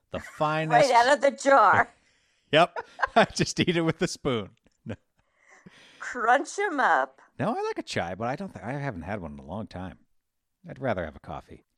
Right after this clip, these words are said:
Speaker 1: And last one we've got here is from Neil K. It's spelled N E A L. I just want the listeners to know. It's, it's Neil with an A. And, uh, Neil writes, "My Kit Kat flavor is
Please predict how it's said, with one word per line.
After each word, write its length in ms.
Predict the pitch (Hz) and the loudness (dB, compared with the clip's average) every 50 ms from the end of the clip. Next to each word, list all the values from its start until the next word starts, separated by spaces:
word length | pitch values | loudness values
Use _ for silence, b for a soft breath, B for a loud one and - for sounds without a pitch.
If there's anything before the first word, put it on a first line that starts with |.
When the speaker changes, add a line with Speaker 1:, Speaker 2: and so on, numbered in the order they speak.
| _ - | _ -6
Speaker 1:
And 480 | 113 113 117 113 113 113 113 113 110 113 | -4 -4 -2 -2 -2 -2 -2 -2 -2 0
last 220 | 127 147 151 - | 0 0 0 0
one 120 | 175 156 | -2 -4
we've 80 | 139 127 | -4 -4
got 220 | 123 147 139 135 | -4 -2 -2 -2
here 160 | 135 143 135 127 | -2 -2 -4 -4
is 100 | 117 - | -4 -4
from 480 | - - 107 98 92 92 92 98 113 | -6 -6 -6 -6 -6 -6 -8 -8 -8
Neil 440 | 127 143 147 151 151 147 143 143 147 | -8 -8 -6 -4 -4 -4 -4 -4 -6
K. 480 | - - - 135 131 131 135 147 156 156 | -8 -8 -6 -4 -4 -2 -4 -4 -4 -6
It's 160 | 123 - - | -6 -8 -8
spelled 340 | - - 139 123 113 107 - - | -8 -6 -4 -2 -2 -4 -6 -8
N 260 | - 135 143 147 - - | -8 -6 -6 -8 -10 -12
E 260 | - 127 131 127 120 - - | -12 -10 -8 -8 -10 -10 -8
A 300 | 120 123 127 135 131 - - - | -8 -6 -6 -6 -6 -8 -8 -8
L. 320 | 92 82 80 78 78 82 | -8 -8 -8 -8 -10 -10
I 60 | 87 85 | -12 -12
just 180 | 92 90 - | -12 -12 -12
want 140 | - 110 - | -12 -12 -10
the 40 | 107 | -10
listeners 360 | 95 95 - - 101 87 - | -12 -12 -12 -10 -12 -14 -14
to 160 | - - 90 | -16 -16 -16
know. 400 | 87 80 76 69 65 65 - _ _ _ | -14 -14 -14 -14 -14 -18 -20 _ _ _
It's, 180 | _ - - - - | _ -20 -20 -18 -18
it's 240 | 101 - - - | -18 -18 -16 -14
Neil 340 | 104 95 104 113 120 120 113 | -10 -8 -6 -4 -4 -4 -4
with 140 | 101 95 87 | -6 -6 -8
an 140 | 92 87 87 | -8 -10 -10
A. 360 | 82 71 67 65 69 71 - b b b b b b b b b b | -12 -14 -16 -18 -20 -20 -20 b b b b b b b b b b
And, 340 | - 85 82 80 80 - - _ - | -12 -10 -10 -10 -12 -14 -16 _ -12
uh, 220 | - 85 80 78 80 | -12 -10 -10 -8 -8
Neil 260 | 87 110 135 139 135 | -6 -4 -2 -2 -2
writes, 420 | 113 113 110 110 110 - - - _ _ _ _ _ _ - | -2 -2 -2 -4 -4 -8 -12 -20 _ _ _ _ _ _ -12
"My 300 | 101 98 104 107 110 - _ | -8 -6 -6 -6 -6 -8 _
Kit 240 | - - 117 - - | -12 -12 -12 -12 -12
Kat 240 | - 107 95 - | -12 -12 -12 -12
flavor 420 | _ - 104 95 90 80 90 90 - - | _ -12 -12 -12 -10 -10 -10 -12 -10 -10
is 300 | 92 87 80 73 - - | -12 -12 -12 -14 -18 -20